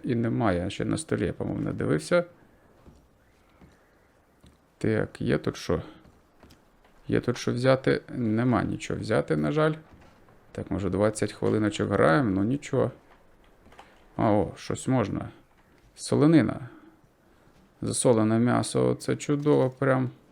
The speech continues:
прям можна сказати, ковбаска така. Ковбаска така, от тут може бути найцікавіше. Скриня. В скрині щось є, ух ти. Ой, я її відкрив.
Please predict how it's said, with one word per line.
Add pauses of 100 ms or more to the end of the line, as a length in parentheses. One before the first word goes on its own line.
(120)
прям
можна
сказати,
ковбаска
така. (920)
Ковбаска
така,
от
тут
може
бути
найцікавіше. (200)
Скриня. (1700)
В
скрині
щось
є,
ух
ти. (1300)
Ой,
я
її
відкрив.